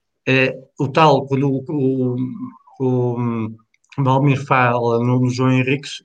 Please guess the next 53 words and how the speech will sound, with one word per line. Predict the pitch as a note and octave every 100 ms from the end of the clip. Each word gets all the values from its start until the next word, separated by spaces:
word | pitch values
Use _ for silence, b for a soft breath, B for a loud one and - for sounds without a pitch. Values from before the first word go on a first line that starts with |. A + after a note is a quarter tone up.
| -
tanto | - A2
quando | A#2 A2
sempre | A2+ A2+
por |
acaso | A2+ A2
a | A2
proposta | G#2 - A2+ A2
de | G#2
João | A2+
Henriques | A2 A#2 A2+ - B B B B
é | B2
do | A2+
Carlos | A#2+ A2+ -
Freitas, | - A#2 B2 B2+ B2 _ B B
é | A#2+
a | A#2+
solução | - A#2+ - A#2+
que | G#2+
ele | A#2 A2+ A#2+ A#2+
encontra, | A#2+ B2 A#2+ A#2+ A2 A2 A2 A2+
eh, | A#2+ A#2
mas | A#2+ A#2+ A#2
eu | B2
concordo | A#2+ A#2+ G#2+ A#2 -
com | A2+
a |
tua | - A2+
análise | A2 A2+ G#2 G2+ -
no | A2
tipo | - -
de | G#2
jogo | G#2+ G2 G2
dele, | F#2 F#2+ _
concordo | G2+ G2 F2+ -
nessa | F#2+ - F#2+
parte, | F#2+ G2
apesar | G2+ G#2 G#2
de, | G#2 -
como | A2
disse | G2+ G2+
há | A2
bocado, | G2 G2+ F#2+
lá | G#2+
era | G#2
mais | G2+ G#2
ou | G2+
menos | G2+ G2
consensual | G#2+ - G2+ - A#2
e | A#2+
esperava-se | - A2+ G#2 G2+ -
muito | A#2 A2 G#2+
mais | F#2+ F#2+
dele, | G2 A2+ C3